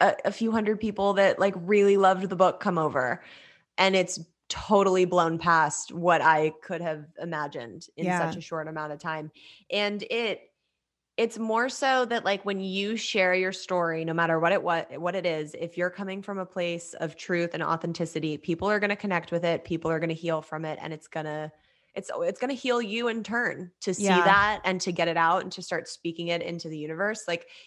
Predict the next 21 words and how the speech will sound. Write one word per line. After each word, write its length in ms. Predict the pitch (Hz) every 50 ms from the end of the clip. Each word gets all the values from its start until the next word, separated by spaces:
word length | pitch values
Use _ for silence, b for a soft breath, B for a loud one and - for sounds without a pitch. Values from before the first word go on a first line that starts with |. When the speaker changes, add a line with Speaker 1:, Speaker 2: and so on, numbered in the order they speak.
| B B B -
Speaker 1:
it's 140 | 202 190 -
only 360 | - 190 208 214 214 220 214
gonna 220 | 196 196 196 185 180
do 360 | 175 180 180 175 170 165 151
good 340 | 147 - 160 160 - - _
things. 240 | - - - - - 180
Speaker 2:
It's 180 | 226 214 -
so 160 | - 254 240 247
cyclical. 680 | 233 - 220 202 202 - 185 185 - - 165 160 -
It 100 | 180 180
really, 420 | 175 190 196 196 196 190 185 180
it 40 | 180
really 240 | 180 180 180 185 180
does 220 | 180 165 165 -
come 200 | - - 175 175
back. 260 | 170 170 160 175 - 202
And 140 | 214 208 - B B B B B 220 B
I, 200 | - 214 202 - - _ -
I 100 | 208 208
know, 380 | 208 196 196 190 185 190 190 -
um, 360 | 190 175 170 170 170 170